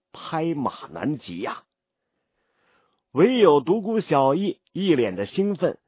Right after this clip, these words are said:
他笑颜如花，使劲地拍着小手，终于放下心来。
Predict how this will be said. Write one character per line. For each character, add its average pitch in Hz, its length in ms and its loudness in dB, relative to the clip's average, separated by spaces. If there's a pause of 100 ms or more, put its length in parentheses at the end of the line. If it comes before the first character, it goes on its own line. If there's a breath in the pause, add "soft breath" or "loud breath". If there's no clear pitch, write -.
(320 loud breath)
他 147 280 -2
笑 151 420 -2
颜 92 220 -4
如 143 260 -2
花， 180 380 -6
使 117 260 -4
劲 160 160 0
地 120 80 -2
拍 175 260 -2
着 135 120 0
小 127 280 -2
手， 98 380 -4 (240 soft breath)
终 185 260 2
于 147 280 2 (100)
放 110 480 -4
下 90 240 -6
心 120 280 -6
来。 92 180 -8